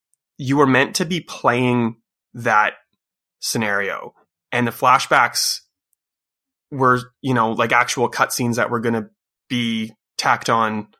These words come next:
at the ends of gameplay at that point, which, to be honest, that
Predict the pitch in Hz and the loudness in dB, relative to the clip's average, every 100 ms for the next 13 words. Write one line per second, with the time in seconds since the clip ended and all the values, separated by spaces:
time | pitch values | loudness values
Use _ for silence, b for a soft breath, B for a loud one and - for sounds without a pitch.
0 | _ - 123 - 117 110 113 113 107 107 | _ -4 -4 -2 -2 -2 -2 -4 -6 -10
1 | - _ _ 120 110 110 104 98 - 113 | -18 _ _ -6 -6 -6 -6 -6 -8 -6
2 | - - 120 - - 139 143 - - B | -6 -8 -10 -10 -8 -2 0 0 -6 B
3 | B B B _ - 147 156 156 139 - | B B B _ -6 0 4 6 4 0
4 | - 123 135 | 2 4 4